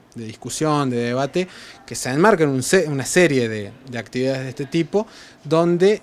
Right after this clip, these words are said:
eh, el viernes próximo a las dieciocho treinta horas,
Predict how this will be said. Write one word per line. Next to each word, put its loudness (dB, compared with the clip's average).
eh, -6
el -10
viernes -4
próximo 0
a -6
las -10
dieciocho -8
treinta -2
horas, 2